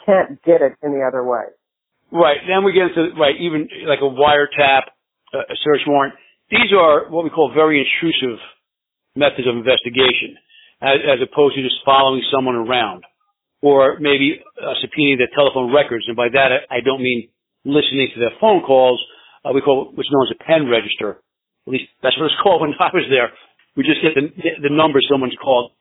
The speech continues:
Speaker 2: These are not considered highly intrusive. When you talk about going into someone's home, searching through their drawers, or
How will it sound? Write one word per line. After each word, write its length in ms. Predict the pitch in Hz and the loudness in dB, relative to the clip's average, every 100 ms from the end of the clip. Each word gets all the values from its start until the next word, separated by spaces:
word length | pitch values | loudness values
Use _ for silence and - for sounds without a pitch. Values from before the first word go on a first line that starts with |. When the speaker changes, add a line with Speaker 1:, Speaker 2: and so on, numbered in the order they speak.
| _ | _
Speaker 2:
These 200 | 196 214 | -2 0
are 80 | 196 | 2
not 240 | 180 160 | 2 0
considered 360 | 147 - 151 123 | -4 -4 -4 -4
highly 480 | - 131 147 139 131 | -8 0 2 2 -2
intrusive. 480 | 120 139 127 - - _ _ _ _ _ | -2 -4 -4 -6 -14 _ _ _ _ _
When 120 | 151 | 0
you 80 | 156 147 | 0 2
talk 200 | 185 185 | 2 2
about 300 | 175 160 151 | 2 0 0
going 320 | 123 151 170 156 | -2 0 2 0
into 120 | 135 - | -4 -4
someone's 240 | 147 139 - | -4 -2 -4
home, 320 | 151 143 117 110 - | -2 0 -2 -6 -6
searching 240 | 143 151 135 | -4 -4 -4
through 160 | 135 | -4
their 80 | 123 | -4
drawers, 440 | 117 135 120 95 - _ _ _ _ _ - | 0 2 2 0 -8 _ _ _ _ _ 2
or 540 | 170 160 139 117 - | 4 6 4 2 -4